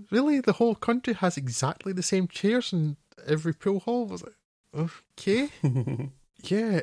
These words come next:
Speaker 1: it's strange that you wait twenty-five years to make a film, you bring a f-,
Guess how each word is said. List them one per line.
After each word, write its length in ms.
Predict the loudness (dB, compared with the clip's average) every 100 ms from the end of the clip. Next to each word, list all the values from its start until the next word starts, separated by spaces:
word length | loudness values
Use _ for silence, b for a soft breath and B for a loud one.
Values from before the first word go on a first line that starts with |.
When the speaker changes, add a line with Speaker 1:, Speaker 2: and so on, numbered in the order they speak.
| 0
Speaker 1:
it's 240 | -4 -2
strange 580 | -4 -2 -4 -4 -6 -10 _ _ _ _ _ -4
that 180 | -4 -4 _ _
you 100 | -12 -12 _ -8
wait 320 | 0 0 0
twenty-five 580 | -2 -2 -2 -2 -2 0
years 160 | -4 -2
to 100 | -4
make 200 | -4 -8
a 40 |
film, 400 | -6 -4 -4 -6 _ _ -8
you 140 | -6 -8 _ _ _ -2
bring 220 | -2 -2
a 100 | -6
f-, 240 | -12 -14